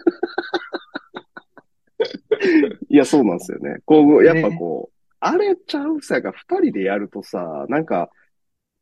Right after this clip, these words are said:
Speaker 1: ニッチなとこに行き過ぎるっていうか、どういうんかな。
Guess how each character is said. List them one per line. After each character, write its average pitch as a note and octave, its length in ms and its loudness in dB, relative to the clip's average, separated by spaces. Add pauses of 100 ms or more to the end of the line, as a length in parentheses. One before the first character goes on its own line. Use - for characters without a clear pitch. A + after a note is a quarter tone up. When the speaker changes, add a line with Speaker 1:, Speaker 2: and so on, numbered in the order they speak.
Speaker 1:
ニ D3+ 380 4
ッ - 40 -8 (120)
チ - 160 0
な C#3+ 120 4
と B2 100 0
こ G#2+ 100 -4
に G2+ 120 -4
行 C#3 60 -10
き G3 120 -6
過 G3+ 140 -8
ぎ F#3 140 -2
る F3+ 200 4
っ - 80 -20
て - 80 -10
い - 120 -8
う - 80 -14
か、 B1+ 480 -6 (220)
ど D3 220 -2
う E4 80 8
い E4+ 60 10
う F4 80 10
ん C4+ 120 4
か D#2+ 160 -4
な。 A#1+ 520 -12